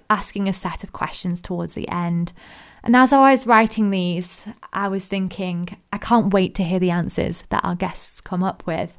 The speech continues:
But I also wonder whether, whether it would be interesting, whether it would just be helpful to have answered those questions myself first. <laughs> So I'm gonna take you through those five questions that you'll hear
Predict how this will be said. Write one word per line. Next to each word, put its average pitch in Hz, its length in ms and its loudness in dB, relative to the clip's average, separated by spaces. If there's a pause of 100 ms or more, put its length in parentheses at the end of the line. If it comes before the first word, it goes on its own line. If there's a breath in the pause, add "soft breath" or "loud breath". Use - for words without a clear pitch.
(880 soft breath)
But 330 80 -4
I 359 80 2
also 415 340 4
wonder 226 640 4 (720)
whether, 208 500 2
whether 208 300 4
it - 20 2
would - 80 -4
be 208 100 -6
interesting, 262 840 -2
whether 180 640 -6 (1400)
it 190 140 -6
would 185 140 -4
just 202 180 0
be 190 120 -2
helpful 190 800 6 (460 soft breath)
to 320 120 4
have 320 100 4
answered 359 320 4
those 294 200 6
questions 240 460 0
myself 190 420 0
first. - 600 -8
<laughs> - 40 -20 (1300 soft breath)
So - 160 0
I'm 262 440 6
gonna 370 140 4
take 339 280 2
you 285 80 4
through 269 180 2
those 220 200 4
five 208 280 2
questions 202 420 -4
that 196 120 -6
you'll 202 260 -4
hear 190 480 -2